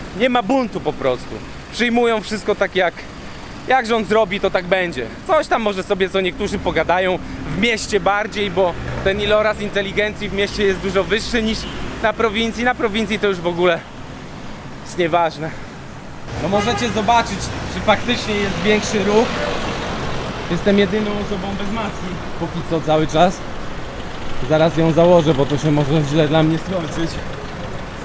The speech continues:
Ale zobaczcie sobie właśnie, jaki jest ruch. To jest to skrzyżowanie, przy którym zawsze wam pokazywałem, że nie ma ruchu.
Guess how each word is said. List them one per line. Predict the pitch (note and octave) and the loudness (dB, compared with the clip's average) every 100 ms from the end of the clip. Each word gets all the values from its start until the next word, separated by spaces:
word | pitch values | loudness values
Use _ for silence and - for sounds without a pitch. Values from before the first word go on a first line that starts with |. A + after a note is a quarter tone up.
| - - - - | -8 -8 -8 -2
Ale | C3+ D3+ D#3 E3 E3 A#2+ - - C3+ | 4 6 8 8 6 2 -6 -6 -2
zobaczcie | D3 D3 D#3+ - D#3 | 0 2 2 2 0
sobie | D#3 D3 D#3 | 2 4 4
właśnie, | C#3+ D3+ D3 D3+ | 4 2 2 0
jaki | C#3+ D#3 D#3+ | 2 2 4
jest | D#3+ D#3 F3+ | 4 4 4
ruch. | D#3 - | 4 6
To | E3+ | 6
jest | E3 - | 6 4
to | F3 | 0
skrzyżowanie, | - - F#3 F3 F3+ G#3 F#3+ F#3+ F#3 - - - - - - - - - - - - | 0 2 4 6 6 8 8 8 4 -2 -4 -4 -4 -4 -4 -2 -2 -2 -4 -4 0
przy | F3+ | 0
którym | - F#3+ F#3+ F3+ | 2 4 4 6
zawsze | F#3 F3+ - E3+ | 4 2 2 4
wam | F#3 F3+ | 4 4
pokazywałem, | F#3 G3+ F#3 F#3 E3+ F#3+ F#3+ F#3 G3 - - - - - - - - - - - - - - - - D#3+ | 2 4 6 6 6 8 8 6 4 0 -4 -4 -4 -4 -4 -4 -6 -6 -6 -6 -6 -6 -4 -4 -2 4
że | G3 | 6
nie | G3 G3+ | 8 8
ma | G#3 G3+ | 8 10
ruchu. | A3+ A#3+ - F3+ | 10 8 8 8